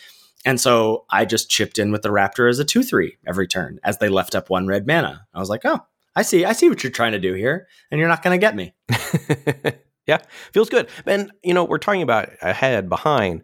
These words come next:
Speaker 2: All this stuff doesn't matter if you haven't built a deck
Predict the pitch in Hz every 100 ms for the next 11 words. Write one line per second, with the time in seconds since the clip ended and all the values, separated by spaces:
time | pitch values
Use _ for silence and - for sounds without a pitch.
0 | - 107 247 302 - 202 - 143 143 113
1 | 123 98 85 101 104 104 101 95 95 95
2 | 92 -